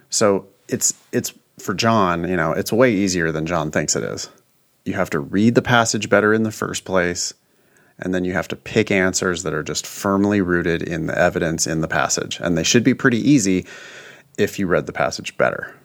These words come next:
So John's worried about time, clearly, right? "I have a tough time finishing." Well, John, your problem isn't that you have a tough time finishing. Your problem is that you're missing eight or nine questions. I don't want you to finish.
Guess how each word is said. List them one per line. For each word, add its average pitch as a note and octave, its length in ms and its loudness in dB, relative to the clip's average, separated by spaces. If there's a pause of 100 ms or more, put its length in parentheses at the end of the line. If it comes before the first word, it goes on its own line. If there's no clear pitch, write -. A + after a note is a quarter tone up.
(520)
So E2 240 0 (300)
John's B2 260 4
worried A#2 260 4
about G2+ 240 4
time, F#2 380 0
clearly, E2 560 0
right? F#2+ 300 2 (340)
"I F2 120 -4
have F#2 100 -2
a - 60 -4
tough - 260 0
time A2 320 0
finishing." C#3+ 560 0 (1000)
Well, F#2+ 180 -2
John, A#2 420 2
your A2 140 2
problem C#3+ 380 0
isn't G#2+ 260 0
that D#2+ 120 0
you D#2+ 100 -2
have F#2 100 4
a - 60 -10
tough - 240 -4
time D2+ 220 -2
finishing. E2 460 -2
Your E2 140 -2
problem A#2 320 0
is E2+ 120 0
that F2+ 100 2
you're D2+ 100 -2
missing F#2 320 -2
eight D2+ 180 2
or D#2 120 0
nine C#2+ 160 -2
questions. - 640 -2 (1080)
I F#2+ 80 0
don't G#2+ 160 2
want B2 180 2
you G2+ 60 0
to D#2 60 -2
finish. G1+ 520 -8